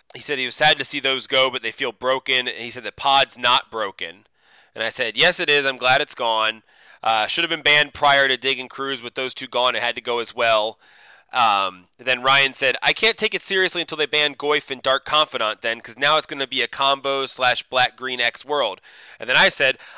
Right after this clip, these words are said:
"I think they should ban Goyf too." He said, "And then it becomes Storm's world. They need to ban less and reprint more." I said, "Then ban Past in Flames.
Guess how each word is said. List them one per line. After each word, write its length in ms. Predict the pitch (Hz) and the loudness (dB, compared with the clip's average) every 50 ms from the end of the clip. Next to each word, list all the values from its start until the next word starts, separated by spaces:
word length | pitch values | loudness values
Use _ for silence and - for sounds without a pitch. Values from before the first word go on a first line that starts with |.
| - | 0
"I 140 | 370 339 294 | 4 4 4
think 160 | 240 233 202 | 4 2 2
they 120 | 185 196 185 | 2 2 2
should 200 | - - 185 160 | 2 0 -2 0
ban 300 | 202 196 202 202 196 175 | 2 2 4 2 2 0
Goyf 400 | - 240 254 247 226 - - - | 0 2 4 2 2 0 -4 -4
too." 420 | - 311 320 247 151 110 98 - _ _ - - - _ _ _ | -2 0 2 2 0 -2 -4 -16 _ _ -20 -20 -20 _ _ _
He 80 | - 165 | -16 -6
said, 180 | - 190 175 | -4 -4 -2
"And 180 | 170 180 180 220 | -2 -2 2 4
then 120 | 277 294 | 4 4
it 80 | - 156 | 4 0
becomes 340 | 165 - - 185 190 185 - | -2 -2 0 -2 0 -2 -8
Storm's 460 | - - 233 247 254 269 233 180 151 | -6 -4 0 2 2 2 0 -2 -8
world. 280 | 135 131 120 110 113 | -4 -2 -2 -2 -2
They 60 | 139 180 | -4 -4
need 140 | 214 220 180 | -6 -4 -4
to 80 | 165 | -4
ban 300 | - 170 175 185 196 190 | 0 2 4 4 4 4
less 200 | 175 170 170 - 151 | 2 0 0 0 -4
and 100 | 135 139 | -8 -6
reprint 400 | 160 175 170 - - 170 165 151 | -6 -6 -6 -2 0 0 0 0
more." 320 | 151 165 185 175 135 107 101 | -2 -4 -2 0 0 0 0
I 80 | 120 | -2
said, 200 | 120 - 131 123 _ - | -2 -2 -6 -6 _ 0
"Then 200 | 151 196 214 190 | 2 2 2 2
ban 360 | 139 139 151 185 214 220 208 | 0 2 4 4 4 2 0
Past 420 | - - 233 269 285 240 - - | 0 2 4 6 6 4 2 -2
in 120 | 160 151 135 | -12 -12 -12
Flames. 480 | - - 143 135 123 110 95 92 - | -10 -4 0 0 0 0 -2 -6 -14